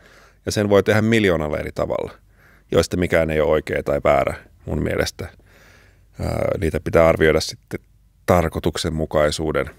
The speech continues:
perusteella. Mut mihin mun päivät menee? Kokouksiin, sähköposteihin,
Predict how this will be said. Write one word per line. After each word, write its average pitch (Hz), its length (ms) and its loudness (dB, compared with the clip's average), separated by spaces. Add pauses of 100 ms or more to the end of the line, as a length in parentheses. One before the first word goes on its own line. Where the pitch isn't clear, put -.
(580)
perusteella. - 540 0
Mut 85 120 -6
mihin 120 220 4
mun 120 120 2
päivät 110 320 4
menee? 92 360 0
Kokouksiin, 92 840 2 (720)
sähköposteihin, 80 1080 -2